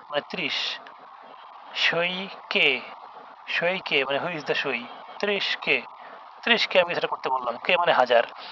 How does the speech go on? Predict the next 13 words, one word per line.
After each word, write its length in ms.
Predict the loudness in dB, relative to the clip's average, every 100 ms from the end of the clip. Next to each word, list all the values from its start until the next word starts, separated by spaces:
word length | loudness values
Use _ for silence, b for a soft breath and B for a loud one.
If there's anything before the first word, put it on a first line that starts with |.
| B -2
ত্রিশ 260 | 0 6
হাজার 260 | 6 6 4
হইল 260 | 0 0 0 -4 -20 -18 B B -10
শৈবালের 440 | -4 0 2 4 2
প্রজাতি, 480 | 0 2 2 2 -12 -14 -16 -18 -18 -8
শৈয়ের 460 | -4 -2 0 -2 -2
প্রজাতি। 380 | -6 -6 -10 -16 -16 B B B 4
আর 220 | 6 6 2 -18 -4
শৈয়ের 340 | 0 2 2
উৎপত্তি, 680 | 2 -2 0 -2 -2 -6 -6 -6 -10 -18 -18 -18 0
উৎপত্তি 480 | 0 4 4 4 4
মানে 180 | 2 0
কি? 200 | -4